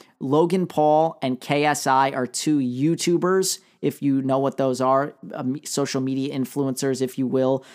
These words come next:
Um, Logan Paul from Los Angeles, a friend of Mister Robert Frank, six one five. He's actually been to the Team Ten house that he has there, million dollar mansion,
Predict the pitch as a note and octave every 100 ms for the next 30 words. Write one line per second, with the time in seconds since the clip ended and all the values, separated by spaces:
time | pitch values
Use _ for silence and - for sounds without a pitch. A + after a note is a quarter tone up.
0 | - - C3 B2+ C3 C#3+ C#3+ B2+ C#3+ C#3
1 | D3 D3+ _ - C3+ B2+ - - C3 C3
2 | C3 - B2+ A#2+ C3 D3+ - - C3+ -
3 | - C3 C3+ D3+ C#3 A#2+ - - - C#3+
4 | - B2+ A2+ B2 B2 B2+ - - A#2 C3
5 | - - B2+ - A#2 A2+ A2+ A#2+ C3 B2
6 | A2+ A2+ A#2 A2+ A2+ A#2 A#2+ B2 A2+ -
7 | B2 A2 - A#2 A2 A#2+ C#3+ - A#2+ A#2+
8 | A#2 A2+ A2 A#2 A#2 A#2+ _ - C#3 C#3+
9 | C#3+ C3 B2 A#2 A2+ A#2+ A#2 A#2 - B2+